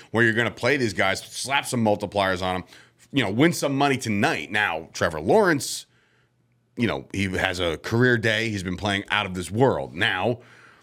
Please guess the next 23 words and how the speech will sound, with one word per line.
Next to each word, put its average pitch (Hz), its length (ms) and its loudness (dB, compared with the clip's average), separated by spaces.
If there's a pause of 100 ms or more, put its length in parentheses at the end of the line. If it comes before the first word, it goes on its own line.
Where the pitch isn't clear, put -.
(100)
here 135 160 6
comes 123 340 2
the 95 80 -6
twenty 117 300 0
mile 104 260 2
per 98 160 -2
hour 85 160 0
winds. 101 340 0
Here 98 120 -2
comes 95 300 -2
the 82 100 -6
rain. 90 480 0 (280)
And - 140 -4
here 123 120 4
comes 143 300 2
the 139 100 2
Jets 135 280 0
defense. 113 520 -2
Trevor 123 280 2
Lawrence, 139 400 2
not 110 280 -2
the 110 60 -8
play, 113 420 -2